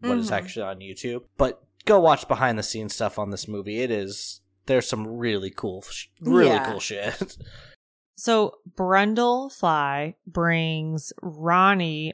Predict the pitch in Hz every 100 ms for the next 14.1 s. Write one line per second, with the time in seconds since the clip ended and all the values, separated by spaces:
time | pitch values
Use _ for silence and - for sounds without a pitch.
0 | - 156 165 156 170 - 226 254 277 277
1 | 240 175 143 135 123 123 143 185 214 _
2 | _ - 208 214 220 233 - - 233 254
3 | 254 247 - 214 - 190 190 190 180 170
4 | 151 180 - 180 190 190 185 180 165 156
5 | 165 170 180 165 175 160 160 156 156 160
6 | - 160 156 156 - 180 196 208 185 170
7 | - - 202 208 220 226 226 233 226 220
8 | 208 - 190 190 185 160 - _ - -
9 | 196 - 151 - - - _ _ _ _
10 | _ - 185 175 - - 196 240 - 160
11 | 160 - - _ 165 - 185 190 196 175
12 | - 214 233 185 156 156 160 160 170 175
13 | 180 185 175 156 - 165 165 - - -
14 | -